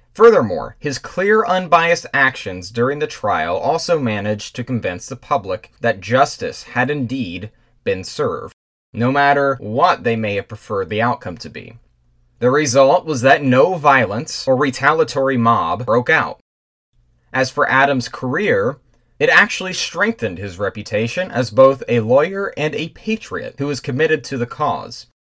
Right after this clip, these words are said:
If a man like John Adams could look at such a heated case objectively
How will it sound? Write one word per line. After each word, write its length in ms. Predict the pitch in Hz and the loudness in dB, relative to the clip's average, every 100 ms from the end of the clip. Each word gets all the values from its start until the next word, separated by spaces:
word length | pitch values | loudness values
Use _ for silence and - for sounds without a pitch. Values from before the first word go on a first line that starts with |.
| _ _ _ | _ _ _
If 120 | - 151 | -10 -6
a 60 | |
man 260 | 165 208 220 | -4 -2 -2
like 160 | 196 | -2
John 260 | 135 147 175 | 0 2 4
Adams 580 | 131 90 67 - - - _ _ - | 2 0 -8 -16 -20 -20 _ _ -6
could 140 | 143 | -2
look 260 | 151 202 - | 0 0 -2
at 120 | - | -4
such 260 | - 175 | -2 -2
a 60 | 147 | -2
heated 500 | - 170 202 202 - | -8 -14 -8 -10 -10
case 440 | - 180 98 - - | -8 -6 -6 -10 -10
objectively 680 | 127 151 190 147 - - 107 | 0 0 0 -4 -10 -16 -16